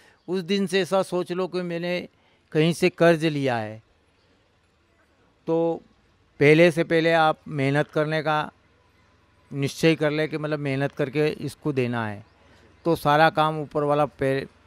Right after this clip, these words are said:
कर देगा, वो सहयोग ज़रूर करेगा, आपकी मदद करेगा।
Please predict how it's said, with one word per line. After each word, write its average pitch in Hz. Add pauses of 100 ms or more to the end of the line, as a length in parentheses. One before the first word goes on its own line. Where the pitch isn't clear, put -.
कर 117
देगा, 107 (840)
वो 143
सहयोग 151
ज़रूर 156
करेगा, 135
आपकी 135
मदद 127
करेगा। 107